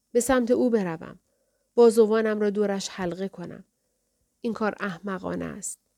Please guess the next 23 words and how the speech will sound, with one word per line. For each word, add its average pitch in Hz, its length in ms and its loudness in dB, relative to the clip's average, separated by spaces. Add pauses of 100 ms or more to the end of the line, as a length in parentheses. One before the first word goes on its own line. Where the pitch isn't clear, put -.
(460)
هیچ 226 340 -4
کمکی 226 440 0
از 180 180 -2
دست 196 300 -4
او 190 120 0
بر 185 220 -2
نخواهد 185 540 -6
آمد. - 320 -18 (1120)
او 285 140 2
نیز 262 260 4
با 196 120 2
من 196 200 0
غرق 196 420 -4
خواهد 160 420 -14
شد. - 380 -20 (2750)
به 254 80 0
سمت 254 320 2
در 214 320 2
پشتی 180 420 -6
می‌روم. 170 520 -10 (100)
به 185 80 -10
سمت 190 300 -4
آشپزخانه. 170 960 -10